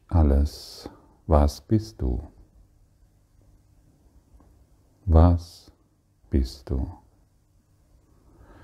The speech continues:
Bist du eine Wunderwirkende, dann hast du deine Identifikation im Ewigen gefunden.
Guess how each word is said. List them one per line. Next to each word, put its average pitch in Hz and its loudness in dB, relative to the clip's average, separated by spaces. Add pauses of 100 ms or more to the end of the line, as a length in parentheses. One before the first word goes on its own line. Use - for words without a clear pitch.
(600)
Bist - 2
du 82 4
eine 80 4
Wunderwirkende, 78 0 (1600)
dann 78 2
hast 85 0
du 78 2
deine 73 0
Identifikation 82 0 (760)
im 78 2
Ewigen 78 2
gefunden. 65 -4